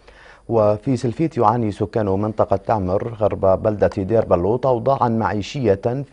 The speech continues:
غاية في الصعوبة بعد أن سلب جدار الفصل العنصري معظم الأراضي الرعوية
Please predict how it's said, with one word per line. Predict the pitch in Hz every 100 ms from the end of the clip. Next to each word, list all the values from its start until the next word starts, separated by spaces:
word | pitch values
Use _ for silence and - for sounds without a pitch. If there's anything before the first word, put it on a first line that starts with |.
| - -
غاية | 110 160 147
في | 123 -
الصعوبة | 104 - 123 85 76 - - - - -
بعد | 92 87 90
أن | - 95 90
سلب | 123 113 90 95 113
جدار | 110 107 92 127 143 120
الفصل | 101 131 135 127
العنصري | 101 92 92 107 131 151 143 -
معظم | 120 117 101 104 95
الأراضي | 92 - - 95 139 117
الرعوية | 95 98 87 90 95 90 87